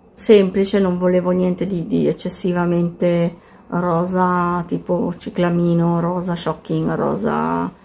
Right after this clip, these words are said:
Barbie, rosa che ne so. Comunque il rosa rosa non, non mi va,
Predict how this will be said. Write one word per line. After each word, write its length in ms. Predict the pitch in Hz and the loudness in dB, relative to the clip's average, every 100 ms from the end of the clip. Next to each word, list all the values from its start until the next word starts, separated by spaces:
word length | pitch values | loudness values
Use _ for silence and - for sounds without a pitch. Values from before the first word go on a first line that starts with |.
| - - | -20 -8
Barbie, 600 | - 180 - 208 165 160 | 0 2 2 0 2 2
rosa 760 | 160 165 165 185 170 160 160 165 - - - - | 2 2 0 0 0 2 0 -4 -14 -20 -20 -2
che 120 | 170 | 0
ne 140 | 151 | 2
so. 380 | 147 135 - - - - | -2 -4 -6 -12 -18 0
Comunque 500 | 180 165 160 - - | 2 2 0 -2 -4
il 180 | - 180 | 2 2
rosa 360 | 202 180 175 165 | 4 2 4 2
rosa 560 | 175 175 170 165 151 - | 4 6 4 2 -2 -2
non, 460 | 180 202 170 165 | -2 0 0 0
non 140 | 160 160 | -2 -2
mi 140 | 160 | 0
va, 420 | 180 175 185 233 | 2 4 4 2